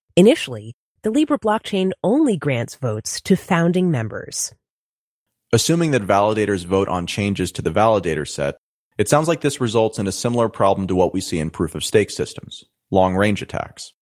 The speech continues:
Speaker 2: If a sufficient threshold of founding members' private keys are compromised, could an attacker write a new ledger history from Genesis? If so, would other nodes accept it? It's unclear if the consensus protocol allows for rewriting old states or if it's append only.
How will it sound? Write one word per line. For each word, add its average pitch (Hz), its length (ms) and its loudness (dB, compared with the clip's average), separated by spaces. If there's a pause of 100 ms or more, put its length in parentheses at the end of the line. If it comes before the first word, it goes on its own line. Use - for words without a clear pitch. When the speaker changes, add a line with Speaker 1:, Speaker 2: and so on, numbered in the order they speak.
(560)
Speaker 2:
If 120 140 2
a 127 60 2
sufficient 165 460 0
threshold 120 460 0
of 90 120 -4
founding 104 340 0
members' 98 320 0
private 131 380 0
keys 90 240 -4
are 76 60 -6
compromised, 69 760 -4 (220)
could 110 160 0
an 104 40 2
attacker 104 380 2
write 87 320 0
a 90 80 -2
new 90 240 0
ledger 90 340 2
history 107 300 0
from 82 220 -4
Genesis? 92 560 -2 (500)
If 107 100 0
so, 135 360 4
would 98 200 0
other 104 240 0
nodes 98 260 -2
accept - 380 -4
it? 151 200 -4 (600)
It's 127 160 4
unclear 156 400 0
if 110 100 -4
the 95 60 -6
consensus 101 460 -4
protocol 101 520 0
allows 104 340 2
for - 160 -6
rewriting 87 520 2
old 78 200 -2
states - 480 -2
or 95 180 4
if 90 120 -4
it's - 160 -6
append 85 380 -4
only. 69 360 -4